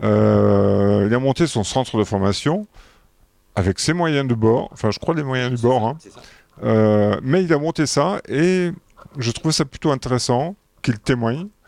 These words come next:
Speaker 1: Et puis qu'il témoigne aussi sur le co-, le volet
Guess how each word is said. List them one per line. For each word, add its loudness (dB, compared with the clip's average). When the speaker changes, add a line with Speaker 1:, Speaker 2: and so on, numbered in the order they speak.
Speaker 1:
Et 2
puis -4
qu'il -2
témoigne -2
aussi -2
sur -4
le 2
co-, -2
le 2
volet 2